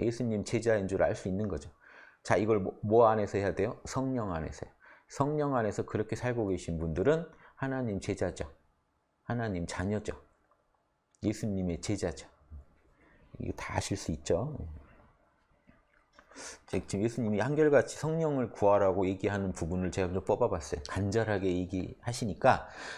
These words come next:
지금 이 시대에도 예수님이 다시 오신다면 이 말부터 하시지 않겠어요? "그대들은 무엇보다 성령의 현존과 성령의 진리를 구하라." 그러면 그대들이 원하는 욕-, 그 욕심도 안 챙겨주는 게 아니에요. 우주 아버-,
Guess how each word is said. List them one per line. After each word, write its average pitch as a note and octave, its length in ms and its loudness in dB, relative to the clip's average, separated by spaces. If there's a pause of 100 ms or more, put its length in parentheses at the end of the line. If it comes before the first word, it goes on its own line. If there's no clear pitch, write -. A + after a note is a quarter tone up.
(120)
지금 G3 560 2
이 D3 80 2
시대에도 F#3 540 6
예수님이 D#3+ 600 2
다시 B2+ 280 0
오신다면 C#3+ 580 4
이 B2+ 80 2
말부터 E3 460 2
하시지 E3+ 260 -2
않겠어요? C#3 520 0 (540)
"그대들은 E3+ 560 10
무엇보다 F3 880 10
성령의 F#3+ 580 4
현존과 E3+ 720 6 (300)
성령의 F3 540 4
진리를 E3 520 4
구하라." G2 540 4
그러면 A#2+ 500 4 (300)
그대들이 B2 440 4
원하는 A2 680 2 (160)
욕-, A2 160 2 (220)
그 A2+ 140 0
욕심도 B2 420 2
안 G#2 160 6
챙겨주는 A#2+ 540 0
게 G#2 80 2
아니에요. F#2+ 500 -2
우주 A2 260 2
아버-, G2 260 4